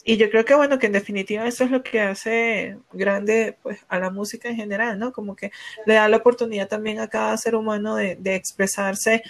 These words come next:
a través de, de la música que escucha. Y eso es importante, ¿no? Eh, y el mensaje que, pues, en, en, digamos, como concepto o como base maneja,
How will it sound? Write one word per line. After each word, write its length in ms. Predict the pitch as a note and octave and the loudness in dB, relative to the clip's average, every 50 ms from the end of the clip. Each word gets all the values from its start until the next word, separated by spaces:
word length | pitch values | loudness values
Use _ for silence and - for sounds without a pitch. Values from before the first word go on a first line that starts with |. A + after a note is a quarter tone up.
| - - - | -18 -10 0
a 140 | - G3+ G#3 | 0 2 4
través 340 | - G3+ G3+ G3 F#3+ G3 G3+ | 4 4 6 6 4 4 4
de, 460 | A3 A3 A3 G#3+ G#3 G3 - - _ - | 4 6 6 4 2 0 -4 -10 _ -12
de 220 | F3+ F#3 F#3 F3+ | -6 -4 -4 -2
la 100 | F#3 F3+ | -2 -4
música 460 | F3+ F#3+ G#3+ A3+ - A#3+ A#3 - A3 | -4 -4 -4 -4 -4 -4 -2 -2 -2
que 140 | G#3+ - G#3 | 0 -2 -6
escucha. 580 | G3+ _ - G#3+ G#3 G#3 G3+ - G#3+ A3 - _ - - - - _ _ - | -6 _ 0 0 0 0 0 -2 -4 -4 -6 _ -20 -20 -20 -20 _ _ 2
Y 360 | A#3 G#3+ G#3+ G#3+ G#3+ G3+ G#3 - | 4 4 6 6 6 6 6 6
eso 220 | A3 A3+ A3+ - C4 | 4 4 6 6 6
es 60 | C4 | 6
importante, 640 | D4 D4 C4 - G3+ G#3 - B3 C4+ C4 G#3 G3+ F#3 | 6 2 2 2 0 2 2 2 2 2 2 0 0
¿no? 120 | G#3+ B3 | 0 -2
Eh, 240 | A#3 G#3 A3 G#3 - | 0 0 0 0 0
y 140 | - A3 A3 | 2 2 4
el 100 | G#3 G3+ | 4 4
mensaje 460 | G3+ G3+ G3 - G#3 G#3 A#3 A3 G#3+ | 2 -2 0 0 0 2 2 2 4
que, 160 | - B3+ A#3 | 4 4 4
pues, 260 | A3+ - G3+ G#3 G3+ G3+ | 4 4 2 2 2 0
en, 140 | F#3 - _ _ _ _ _ - | -4 -8 _ _ _ _ _ -12
en, 240 | F#3 F#3 F3+ - E3 | -12 -12 -12 -14 -12
digamos, 560 | D#3+ E3+ F#3+ F3 G3 G3+ G#3 G3+ - - _ _ _ _ _ _ _ _ _ _ _ _ _ _ _ | -12 -10 -10 -10 -12 -12 -14 -14 -16 -20 _ _ _ _ _ _ _ _ _ _ _ _ _ _ _
como 300 | - - G3+ G3 F#3 - | -6 -6 -4 -4 -4 -6
concepto 800 | - F#3 F3+ F3+ F3 - A3 G3+ G#3 G#3 - - - G#3 G#3+ G#3+ | -6 -6 -6 -6 -4 0 2 2 0 0 -2 -4 -4 -4 -2 -4
o 200 | A#3 - - F#3 | -8 -10 -12 -10
como 360 | - F#3 F3+ F#3 F3+ F3 F3 | -8 -8 -6 -4 -4 -2 -2
base 420 | F#3 F#3 F#3+ G3 - - - G#3 G3+ | 0 0 0 -2 -2 -2 -2 -2 -2
maneja, 640 | G3+ F#3+ F3+ F3+ F3+ F3+ F#3 G3 F#3+ - - - | -2 -4 -4 -4 -4 -4 -2 -2 -2 -4 -4 -8